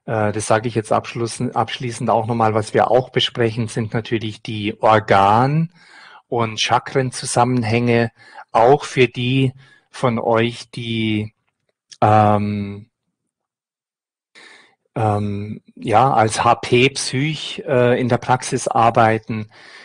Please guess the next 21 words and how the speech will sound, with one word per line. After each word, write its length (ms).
ähm, 360
ist 200
es 140
extrem 640
hilfreich, 840
ähm, 460
zu 180
verstehen, 840
wie 340
sind 500
die 180
einzelnen, 720
wie 140
kann, 260
wie 100
kann 160
ich 120
die 140
einzelnen 420
Brücken 340
bauen, 420